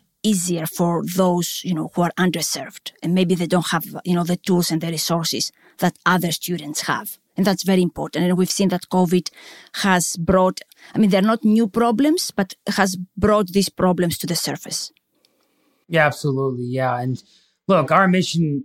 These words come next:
Speaker 2: is only to empower children with mathematics. So I make all my decisions that way, right? Like, if we
Speaker 1: Yeah.
Speaker 2: can do something and if it empowers more children with mathematics, then we do it.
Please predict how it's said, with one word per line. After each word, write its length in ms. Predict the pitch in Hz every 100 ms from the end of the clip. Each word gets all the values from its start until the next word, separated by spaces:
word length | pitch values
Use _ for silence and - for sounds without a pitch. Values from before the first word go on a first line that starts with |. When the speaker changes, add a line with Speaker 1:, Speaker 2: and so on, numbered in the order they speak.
| -
Speaker 2:
is 180 | 160 143
only 340 | 180 175 151
to 160 | - 135
empower 440 | 127 110 131 123
children 300 | 120 135 127
with 160 | 113 135
mathematics. 500 | 123 - 120 113 -
So 140 | 147
I 120 | 143
make 200 | 156 151
all 180 | 160 156
my 120 | 151
decisions 520 | 139 104 139 131 123 113
that 240 | 117 117
way, 260 | 117 107 104
right? 260 | 110 117
Like, 180 | 113 110
if 140 | 113
we 120 | 147 151
Speaker 1:
Yeah. 100 | -
Speaker 2:
can 260 | 147 131 - _ _ _ _ -
do 160 | 160
something 460 | 175 196 185 220 214
and 80 | 143
if 120 | -
it 140 | 143 - -
empowers 520 | 143 - 147 156 147
more 140 | 156 151
children 300 | - 156 156
with 160 | 139
mathematics, 720 | 151 147 156 151 185 185 - -
then 220 | 143 139
we 140 | 127
do 180 | 117 107
it. 140 | 101